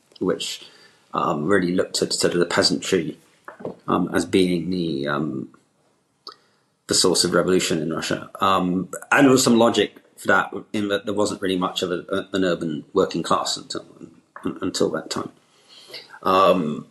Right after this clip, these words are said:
and, and what Marx gives, uh, Russian revolutionaries, um, is this philosophy of dialectical mater-, historical and dialectical materialism.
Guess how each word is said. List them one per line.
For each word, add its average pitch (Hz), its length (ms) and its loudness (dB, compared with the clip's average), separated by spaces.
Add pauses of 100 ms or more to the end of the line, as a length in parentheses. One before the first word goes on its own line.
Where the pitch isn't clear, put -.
(1500)
and, 143 420 6
and 143 140 6
what 165 240 4
Marx 143 560 4 (1200)
gives, 123 420 2 (680)
uh, 101 160 -2
Russian 107 640 0
revolutionaries, 101 1040 -2 (340)
um, 85 640 -4 (1000)
is 104 640 4 (340)
this 110 300 2
philosophy 113 320 4
of - 80 4
dialectical 98 500 2
mater-, 95 300 -2
historical 131 460 4
and 104 100 4
dialectical 95 480 2
materialism. 92 580 -10